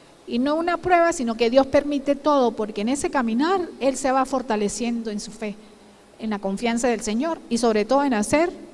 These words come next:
la voluntad de Dios, en ya saberse que es una persona elegido de Dios para una misión.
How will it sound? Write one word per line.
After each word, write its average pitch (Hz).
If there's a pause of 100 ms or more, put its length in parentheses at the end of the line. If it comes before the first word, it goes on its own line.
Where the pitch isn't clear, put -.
(200)
la 226
voluntad 208
de 214
Dios, 202 (720)
en 220
ya 269
saberse 302
que 233
es 254
una 269
persona 247
elegido 240 (100)
de 208
Dios 254
para 240
una 220
misión. 208